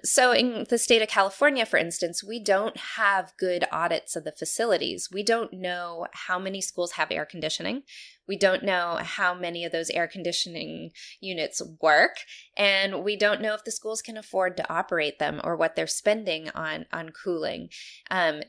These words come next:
and so those are kind of sort of low-lying first-level pieces of information that could be collected by the state. Um, the state does do annual surveys of schools, and,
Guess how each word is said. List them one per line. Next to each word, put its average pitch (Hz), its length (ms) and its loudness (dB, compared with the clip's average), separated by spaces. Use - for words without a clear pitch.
and 208 160 -2
so 233 320 6
those 254 480 2
are 262 200 4
kind 214 120 -4
of 185 80 -2
sort 180 200 -2
of 156 180 -2
low-lying 180 1300 0
first-level 170 1200 2
pieces 196 360 -8
of 165 100 -4
information 170 640 -6
that 180 280 -2
could 330 220 -2
be 220 140 0
collected 175 480 -4
by 156 120 -2
the 160 120 -6
state. - 500 -4
Um, 160 400 -8
the 175 60 -6
state 175 240 -4
does 175 200 -8
do 160 260 -10
annual 170 320 -6
surveys 156 560 -2
of - 120 -6
schools, - 440 -4
and, 170 240 -6